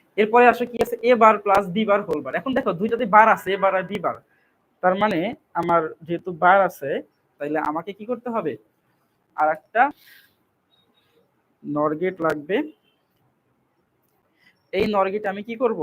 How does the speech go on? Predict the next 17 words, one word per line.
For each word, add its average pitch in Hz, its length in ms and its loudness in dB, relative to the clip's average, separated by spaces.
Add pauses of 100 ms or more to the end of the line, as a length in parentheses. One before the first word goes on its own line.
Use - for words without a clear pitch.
(340)
আমি 165 200 -12
হচ্ছে - 220 -16 (140)
normally 165 340 -6 (100)
আর 156 140 -4
একটা - 180 -20
নর 160 160 -10
গেট 156 180 -18
নিয়ে 139 180 -10
নেই। 220 100 -8 (3500)
এই 160 160 -4
দুইটা 160 200 -10 (100)
নর 147 200 -4
গেট 262 180 -4 (500)
পাশাপাশি 147 480 -8
রেখে 156 260 -8
দেই। 233 120 -2 (840)
এখানে 156 320 -4